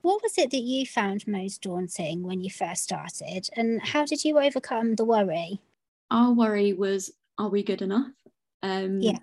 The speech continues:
Speaker 2: and we did make some silly mistakes. I think everyone does make silly mistakes. I know
Speaker 1: Of
Speaker 2: one of our
Speaker 1: course.
Speaker 2: first customers was a Schnauzer, and I did his eyebrows the wrong way round. So I went, rather than going from the outer corner of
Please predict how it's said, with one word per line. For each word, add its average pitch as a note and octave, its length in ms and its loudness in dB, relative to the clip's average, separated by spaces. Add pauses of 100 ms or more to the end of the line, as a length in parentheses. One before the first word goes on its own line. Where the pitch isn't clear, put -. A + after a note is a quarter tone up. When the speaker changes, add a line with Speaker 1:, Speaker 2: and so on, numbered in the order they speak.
Speaker 2:
and G#3 80 4
we A3 100 10
did A#3+ 220 4
make G#3+ 180 4
some G3 220 -4
silly F#3 240 -2
mistakes. G3+ 520 -2
I G3 40 -6
think G3+ 200 -2
everyone F#3+ 380 -2
does F#3+ 220 -4
make - 140 -4
silly G3+ 180 -2
mistakes. G3+ 480 -4
I G3 60 -6
know G3 160 0
Speaker 1:
Of F#3+ 80 0
Speaker 2:
one G3 100 0
of G3 100 -2
our F#3+ 60 0
Speaker 1:
course. F#3+ 280 -4 (560)
Speaker 2:
first G#3+ 320 0
customers G3 600 -2
was F#3+ 160 0
a F#3+ 60 -2
Schnauzer, F#3 640 -2
and F#3+ 120 -2
I F#3+ 280 -4
did - 180 0
his G#3+ 180 -4
eyebrows A3 420 0
the A3+ 100 -2
wrong A3 200 2
way G#3+ 100 0
round. A#3 320 4
So G#3 100 -4
I G#3 40 0
went, G#3 260 0 (220)
rather G#3 180 0
than G#3 120 0
going G3+ 160 2
from G#3+ 120 2
the - 120 -2
outer A3+ 260 2
corner F#3 320 -4
of F#3 100 -6